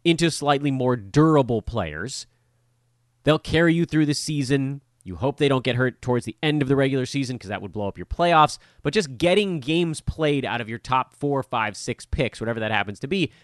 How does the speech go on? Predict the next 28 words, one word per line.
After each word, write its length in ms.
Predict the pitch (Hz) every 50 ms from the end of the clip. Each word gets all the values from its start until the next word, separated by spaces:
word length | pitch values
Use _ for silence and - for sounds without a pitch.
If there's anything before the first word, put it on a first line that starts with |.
| _ -
that's 200 | - 170 170 -
actually 240 | 170 156 - 143 135
really 340 | 127 127 143 156 151 131 127
useful 420 | 113 120 127 117 - - 110 98
on 140 | 95 90 87
the 60 | 90
head-to-head 420 | 85 107 107 90 95 95 90 87 -
side 240 | - 95 85 82
in 60 | 85 -
particular, 520 | - - - 160 151 - 156 151 156 147 _ - _ _ _ _ _ -
and, 360 | 143 139 131 127 127 123 117 -
you 80 | 143
know, 80 | 127 117
top 260 | - 151 123 110 -
three 160 | - 135 143
or 80 | 131 117
four 320 | - - - 151 160 147
picks 240 | - 143 131 - -
on 80 | 120 104
the 80 | 101 95
roto 300 | 107 123 131 127 120 107
side. 380 | - - 95 80 73 76 - _ _ _ _ _ _ _ _ _ _ _ _ _ _ _ _ _ _ _ _ _ _ _ _ _ _ _ _ _ _ _ _ _ _ _ _ _ _ _ _ -
But 200 | 147 151 - -
please, 540 | - 156 220 262 262 254 220 160 110 95 - -
I 100 | - 143
beg 320 | 131 - 175 190 185 139
of 120 | 127 85
you, 160 | 85 - -